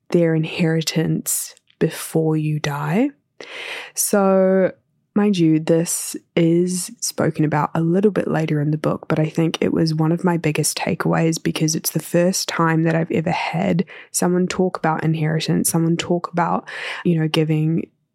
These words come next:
their kids money way earlier in life. Usually when we speak about it, it is once you pass away or your kids get a certain amount of inheritance. And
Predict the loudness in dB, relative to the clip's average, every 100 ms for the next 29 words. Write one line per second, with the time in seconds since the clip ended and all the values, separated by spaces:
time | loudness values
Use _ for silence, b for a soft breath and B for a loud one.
0 | _ 0 2 0 -2 0 0 0 0 0
1 | 0 -2 B B B -4 0 2 2 2
2 | 0 0 2 2 4 4 4 4 4 2
3 | 2 0 2 2 2 2 2 2 2 0
4 | -2 -2 -4 -2 -2 0 0 -2 -4 B
5 | B B 0 0 2 2 4 2 0 -4
6 | -8 _ _ _ 0 0 2 0 0 0
7 | 0 0 2 2 2 2 0 0 0 2
8 | 2 0 0 0 0 0 0 0 0 0
9 | 2 0 0 0 -2 0 0 2 2 2
10 | 2 2 2 2 2 0